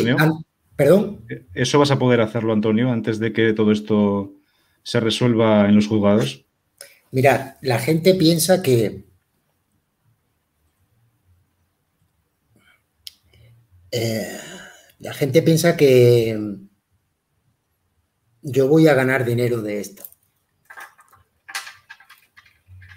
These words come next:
Speaker 2: Os recuerdo una frase cuando, eh,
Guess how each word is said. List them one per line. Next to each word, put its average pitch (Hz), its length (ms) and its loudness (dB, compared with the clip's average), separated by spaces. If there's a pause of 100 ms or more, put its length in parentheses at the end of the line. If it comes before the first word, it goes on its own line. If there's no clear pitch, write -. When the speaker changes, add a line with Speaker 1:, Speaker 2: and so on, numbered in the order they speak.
(1120)
Speaker 2:
Os 127 120 -8
recuerdo 139 360 0
una 170 120 2
frase 165 680 -4 (500)
cuando, 123 880 2 (2500)
eh, 113 880 -6